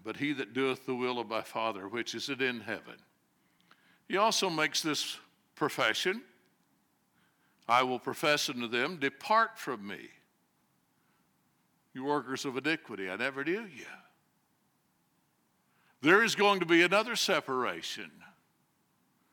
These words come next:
And it's an eternal separation, and we have to face that.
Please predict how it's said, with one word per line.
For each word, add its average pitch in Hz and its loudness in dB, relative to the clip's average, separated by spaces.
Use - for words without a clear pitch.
And 160 8
it's 190 10
an 240 2
eternal 240 4
separation, 107 0
and 135 -4
we 165 0
have 180 2
to 185 -10
face 254 -6
that. 208 -2